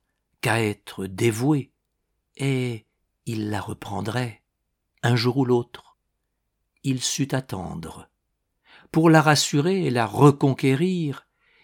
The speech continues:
il eut des ruses à son tour, des tendresses dissimulées sous d'apparents remords, des attentions hésitantes et des attitudes indifférentes.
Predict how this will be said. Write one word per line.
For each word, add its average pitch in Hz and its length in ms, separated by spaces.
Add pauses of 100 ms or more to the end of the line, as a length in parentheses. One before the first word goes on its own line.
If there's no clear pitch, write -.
il 151 180
eut 160 80
des 151 180
ruses 147 320
à 139 60
son 135 220
tour, 135 460 (260)
des 180 220
tendresses 180 540
dissimulées 170 760
sous - 200
d'apparents 135 640
remords, 135 680 (600)
des 113 180
attentions 117 540
hésitantes 117 800 (680)
et 113 80
des 113 200
attitudes 107 720 (220)
indifférentes. 98 960